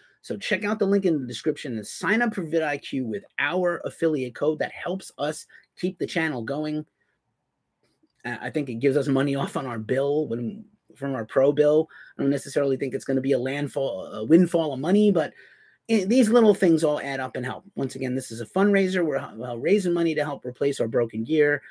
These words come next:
Links are in the description, in the bio, et cetera. Use our affiliate links. You donate to us a buck or two. It all helps. Continuing on with the news. Continuing on.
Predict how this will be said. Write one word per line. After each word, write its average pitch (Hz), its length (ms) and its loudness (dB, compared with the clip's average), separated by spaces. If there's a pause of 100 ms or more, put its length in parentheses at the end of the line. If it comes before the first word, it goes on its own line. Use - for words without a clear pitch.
(100)
Links 196 320 4
are 170 100 8
in 156 80 4
the 131 80 -2
description, 131 540 -4
in 104 100 -8
the 104 80 -10
bio, 139 440 -6
et 104 120 -10
cetera. 135 420 -2 (460)
Use 190 220 4
our 156 140 4
affiliate 143 420 0
links. 135 320 -2
You 165 400 -2
donate 180 580 2
to 156 140 -2
us 143 100 -4
a 143 60 0
buck 131 240 -2
or 120 60 -4
two. 127 340 -2 (340)
It 160 80 2
all 139 160 0
helps. - 380 -12 (1500)
Continuing 311 520 12
on 302 160 8
with 277 120 6
the 254 80 2
news. 247 460 2 (2000)
Continuing 131 500 -2
on. 143 300 0